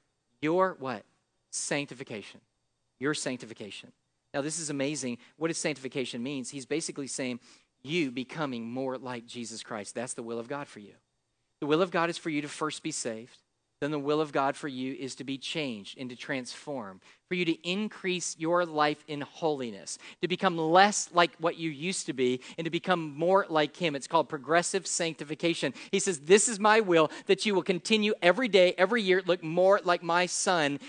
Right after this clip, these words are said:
Jesus Christ." I love wh-, how one author says it. He says that Paul understood God to be a holy God of the Old Testament who was set apart from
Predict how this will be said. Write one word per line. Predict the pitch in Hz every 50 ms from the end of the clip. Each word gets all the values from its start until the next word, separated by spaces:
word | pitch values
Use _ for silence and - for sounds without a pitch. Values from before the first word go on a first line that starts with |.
| - - - _
Jesus | - - 175 185 175 - 165 151 -
Christ." | - - 165 139 127 123 -
I | 175
love | 185 214 -
wh-, | 190 180 127 127 185 - - 151
how | 170 180
one | 165 170 170 170
author | 160 160 156 - 151
says | - - 165 147 135 127
it. | 127 127 - - - - - -
He | 196
says | 180 190 180
that | 170 190 - -
Paul | - - 220 226 240 233
understood | 202 214 208 208 196 - - 208 190 170 143
God | 135 180 165 185 180
to | 175
be | 160 175 165 160
a | 143
holy | 135 - - - 214 220 226 220 233
God | 185 208 190 190 185
of | 185 160
the | 165 170
Old | 165 170 160
Testament | - 165 143 - - - 127 123 131 143 - - - - - _ _
who | - 190
was | 190 170
set | - - - - 202 214 247
apart | 240 - 190 185 175 175 147
from | - 185 175